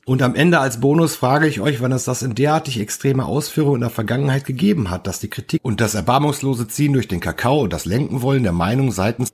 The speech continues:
eines Satirikers oder sonstigen Menschen mit derartiger Reichweite ausschließlich von oben nach unten verlief, anstatt von unten nach oben. Und das obendrein finanziert durch Geldmittel, die staatlich angeordnet sind, also den Rundfunkgebühren.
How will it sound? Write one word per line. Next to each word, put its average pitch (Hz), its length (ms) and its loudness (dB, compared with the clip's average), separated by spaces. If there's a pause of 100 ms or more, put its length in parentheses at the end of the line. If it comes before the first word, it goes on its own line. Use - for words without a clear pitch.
(120)
eines 107 220 -2
Satirikers 156 640 -2
oder 104 180 -2
sonstigen 135 540 -2
Menschen 135 280 0
mit 139 160 0
derartiger 135 460 0
Reichweite 135 540 -2
ausschließlich 135 500 -2
von 139 140 -6
oben 151 260 2
nach 143 120 -2
unten 190 340 2
verlief, 95 400 -2
anstatt 90 340 -10
von 82 140 -10
unten 82 260 -8
nach 95 160 -8
oben. 98 360 -2 (180)
Und 123 160 0
das 175 160 2
obendrein 147 420 2
finanziert 143 540 0
durch 131 180 -2
Geldmittel, 143 500 0
die 113 120 -2
staatlich 165 460 0
angeordnet 135 600 0
sind, 87 240 -6
also 98 200 -8
den 101 180 -4
Rundfunkgebühren. 101 840 -2